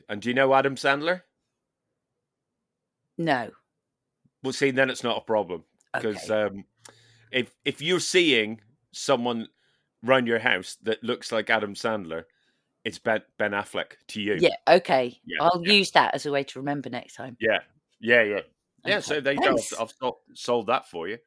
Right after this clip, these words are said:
Speaker 2: That's brilliant. Thank you.
Speaker 1: Uh, uh, I'm a little bit disappointed that you've never seen a celebrity be sick.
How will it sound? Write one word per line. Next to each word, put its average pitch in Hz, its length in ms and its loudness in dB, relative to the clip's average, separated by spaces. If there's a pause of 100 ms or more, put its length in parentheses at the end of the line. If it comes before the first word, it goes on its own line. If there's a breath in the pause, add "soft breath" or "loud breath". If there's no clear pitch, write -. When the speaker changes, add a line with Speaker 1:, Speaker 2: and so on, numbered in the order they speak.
Speaker 2:
That's - 160 -6
brilliant. 139 300 -6
Thank - 220 -14
you. 117 60 -2
Speaker 1:
Uh, 120 140 4 (640)
uh, 190 180 6
I'm 220 140 6
a 233 60 2
little 240 160 2
bit 156 180 -2
disappointed 113 640 -4
that 101 100 -4
you've 95 140 -16
never 92 240 -6
seen 92 240 -8
a 80 120 -6
celebrity 82 600 -10
be 82 100 -14
sick. - 400 -12